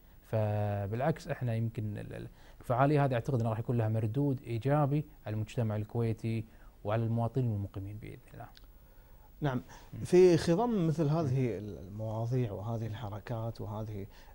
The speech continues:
Speaker 2: النشاطات
Speaker 1: مم.
Speaker 2: الثقافية
Speaker 1: نعم.
Speaker 2: في بلدنا الحبيب الكويت،
Speaker 1: نعم.
Speaker 2: هل هذا ما يميز الكويت عن الدول الأخرى بأنها تعيش أحداث متلاحقة ومتراتبة من خلال أنشطة ثقافية،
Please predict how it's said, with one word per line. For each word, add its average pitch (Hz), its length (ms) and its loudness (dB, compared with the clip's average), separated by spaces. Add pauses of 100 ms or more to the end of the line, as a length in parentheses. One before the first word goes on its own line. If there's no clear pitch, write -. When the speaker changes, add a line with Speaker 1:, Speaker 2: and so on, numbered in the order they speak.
Speaker 2:
النشاطات 117 680 -4
Speaker 1:
مم. 98 60 -6
Speaker 2:
الثقافية 104 800 -10 (220)
Speaker 1:
نعم. 113 140 -16
Speaker 2:
في 117 100 -6
بلدنا 110 320 -4
الحبيب 104 380 -8
الكويت، 98 400 -10
Speaker 1:
نعم. - 80 -16 (340)
Speaker 2:
هل 226 240 -6
هذا 226 300 -4
ما 156 180 0
يميز 160 500 0
الكويت 139 440 -2
عن 117 120 -4
الدول 113 440 -4
الأخرى 113 420 -6
بأنها 113 280 -10
تعيش 110 440 -8 (400)
أحداث 123 480 -2
متلاحقة 117 880 -6
ومتراتبة 110 920 -8 (340)
من 117 80 -4
خلال 120 260 -4
أنشطة 117 340 -6
ثقافية، 110 720 -8